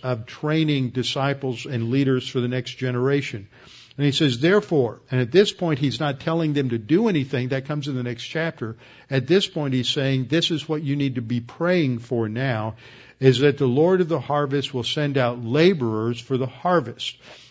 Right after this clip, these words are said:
This is similar to what Jesus said at, to the woman at the well in, and to the disciples in the incident of the woman at the well in John four thirty-five to thirty-eight. He says, "Do you not say that there are still four months and then comes the har-,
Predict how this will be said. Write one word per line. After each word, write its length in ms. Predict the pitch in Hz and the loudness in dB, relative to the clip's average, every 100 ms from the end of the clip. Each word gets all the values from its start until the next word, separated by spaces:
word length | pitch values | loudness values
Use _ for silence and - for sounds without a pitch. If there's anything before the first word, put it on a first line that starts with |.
| _ _ _ _ _ _ _ _ - | _ _ _ _ _ _ _ _ -4
This 200 | 147 151 | 0 2
is 120 | 151 - | 2 2
similar 360 | 190 196 175 | 2 2 2
to 60 | 147 | 2
what 260 | 143 131 98 | 2 2 2
Jesus 420 | 151 175 151 - | 2 2 0 -2
said 440 | 147 131 127 120 - - - - - | 2 2 2 -2 -14 -20 -20 -18 -2
at, 240 | 131 131 | 0 0
to 120 | 131 127 | 0 0
the 80 | |
woman 380 | 120 131 147 135 | 2 2 2 0
at 80 | 117 | -2
the 80 | 123 | -2
well 440 | 113 147 143 143 | 0 4 4 4
in, 280 | 160 123 135 135 | 0 -4 -4 -4
and 200 | 123 120 | -4 -4
to 80 | 120 | -4
the 80 | 110 | -4
disciples 640 | 113 - 147 156 147 113 | -2 0 2 2 0 -2
in 120 | 131 | -2
the 140 | 120 151 | -2 0
incident 520 | 156 156 143 120 131 | 0 0 -2 -2 -2
of 160 | 120 110 | -4 -2
the 100 | 113 | 0
woman 280 | 123 120 | 0 0
at 100 | 117 | -2
the 80 | 120 | -4
well 280 | 107 123 127 | -2 -2 -2
in 180 | 139 120 | -4 -4
John 260 | 131 120 117 | -2 -4 -4
four 280 | 143 131 | -2 0
thirty-five 600 | 127 127 123 120 123 120 | 0 -2 -4 -2 -2 -2
to 80 | 107 | -4
thirty-eight. 640 | 117 120 113 120 120 127 - - - - - | -4 -2 0 2 2 -2 -14 -20 -20 -20 -6
He 80 | 147 | -2
says, 260 | 139 147 110 | 2 2 4
"Do 120 | 175 | 4
you 160 | 220 | 4
not 200 | 196 160 | 4 2
say 320 | - 180 180 156 | 2 2 4 4
that 160 | 131 | 2
there 220 | 143 135 | 2 2
are 40 | 127 | 2
still 340 | - 160 147 | 0 0 0
four 260 | - 165 139 | 0 0 2
months 400 | 139 151 147 139 | 4 2 0 -2
and 120 | 127 | 0
then 180 | 131 135 | 0 0
comes 340 | 143 131 - | -2 -2 -4
the 100 | 117 | -8
har-, 160 | 98 | -10